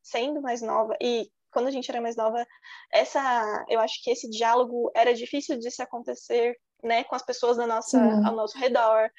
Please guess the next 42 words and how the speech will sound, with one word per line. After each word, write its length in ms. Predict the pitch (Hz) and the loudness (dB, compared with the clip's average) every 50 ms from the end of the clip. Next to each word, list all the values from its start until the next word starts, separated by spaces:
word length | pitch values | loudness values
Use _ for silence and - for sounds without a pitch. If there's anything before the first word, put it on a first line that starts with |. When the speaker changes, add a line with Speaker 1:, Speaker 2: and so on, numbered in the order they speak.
| - - - - | -16 -12 0 2
Speaker 1:
era 120 | 233 233 | 2 2
difícil 360 | 214 226 - 277 262 - 214 | 2 0 -4 -6 -6 -2 -2
da 80 | 240 240 | -2 -2
gente 220 | 247 233 233 - | -2 -6 -10 -12
acessar. 560 | 247 - - 233 - - 226 214 214 214 - - _ _ _ _ _ _ _ _ _ _ _ _ _ _ _ _ _ _ _ _ _ _ _ _ _ | -12 -12 -12 -12 -6 -4 -2 -2 -2 -4 -6 -8 _ _ _ _ _ _ _ _ _ _ _ _ _ _ _ _ _ _ _ _ _ _ _ _ _
Então, 960 | - 254 269 - - 269 247 247 240 240 247 254 262 262 262 262 262 262 269 262 | -4 -4 -4 0 0 2 2 2 0 -2 -2 -4 -4 -4 -4 -4 -6 -8 -8 -4
como 180 | - 294 247 240 | -2 -2 0 0
é 80 | 254 - | 0 0
que 60 | 349 | 0
a 20 | |
gente 180 | 330 330 330 339 | 0 0 0 0
ia 60 | 330 | 0
saber, 340 | 330 339 285 220 226 254 277 | 2 2 0 0 0 0 0
né? 200 | 269 247 247 294 - _ - | 0 -2 -2 -2 -6 _ -8
Mas 680 | 247 240 226 220 220 226 262 - - - - - - _ _ - - - _ _ | -4 -2 0 0 0 0 -2 -4 -10 -14 -16 -16 -20 _ _ -20 -20 -20 _ _
super, 400 | - - - 302 311 311 381 349 | -6 0 2 2 4 4 6 6
às 160 | 320 311 254 | 6 8 6
vezes, 200 | 254 254 247 - - _ - | 6 4 4 0 -8 _ -4
quando 140 | 262 247 | 0 2
eu 60 | 254 247 | 4 4
lembro, 280 | 240 233 247 247 262 | 4 2 4 4 4
eu 140 | 254 277 269 | 4 4 2
fico, 300 | - - 254 - - - | -4 -12 -18 -14 -12 -6
"Nossa, 420 | 233 226 220 214 247 - - 254 254 - - _ _ _ _ _ _ _ _ - | -4 -4 -4 -4 -6 -10 -14 -16 -16 -16 -20 _ _ _ _ _ _ _ _ 0
cara, 220 | 320 269 226 226 | 2 4 4 4
a 20 | |
gente 200 | 247 269 294 - | 2 0 0 2
era 180 | 339 320 277 - | 4 4 4 4
tão 160 | - 320 339 | 4 4 4
melhor 360 | 403 370 302 240 262 294 311 311 - | 6 4 4 4 4 2 0 -2 -4
do 160 | 240 226 247 240 | -4 -4 -4 -4
que 140 | - - 233 | -2 0 2
ele, 220 | 233 262 320 294 285 | 4 6 4 4 2
tipo, 140 | - - _ - | -2 -8 _ -6
por 80 | 269 | -6
que 120 | - - 370 | 0 4 6
a 60 | 359 | 6
gente 200 | 359 339 - 311 | 6 4 2 2
brigou 240 | 302 311 311 311 311 | 4 6 6 6 4
por 140 | - 285 | 4 4
isso, 200 | 311 311 311 - - | 4 4 2 0 2
sabe?" 400 | - 311 302 285 226 233 247 | 4 4 6 4 4 0 -4